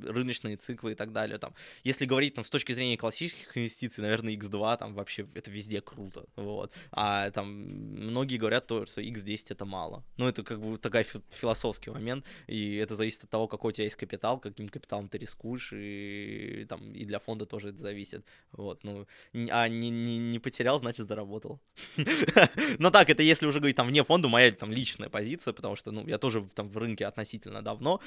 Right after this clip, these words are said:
и там были успешные, неуспешные кейсы, и там чё покупал, что продавал, чё-то спекулировал.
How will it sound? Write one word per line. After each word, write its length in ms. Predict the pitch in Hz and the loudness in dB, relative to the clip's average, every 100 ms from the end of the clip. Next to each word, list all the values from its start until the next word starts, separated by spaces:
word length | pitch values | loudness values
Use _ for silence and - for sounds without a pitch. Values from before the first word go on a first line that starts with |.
| - | -14
и 180 | - 104 | -8 -6
там 260 | - 101 101 - | -4 -8 -10 -18
были 220 | - 120 107 | -6 -4 -4
успешные, 500 | 104 - 156 - 107 | -4 0 0 0 -6
неуспешные 600 | 107 - 135 156 127 117 | -6 -8 -6 -4 -4 -6
кейсы, 440 | - 120 110 - | -4 -4 -6 -10
и 260 | 107 104 107 | -10 -10 -12
там 200 | - 101 | -14 -18
чё 140 | - 104 | -10 -12
покупал, 460 | - 104 110 156 | -10 -10 0 0
что 160 | 139 107 | 0 -6
продавал, 580 | - 104 104 110 147 120 | -8 -8 -4 0 0 -2
чё-то 220 | - - | -12 -12
спекулировал. 720 | - - 107 110 135 156 117 | -12 -12 -8 -4 0 0 0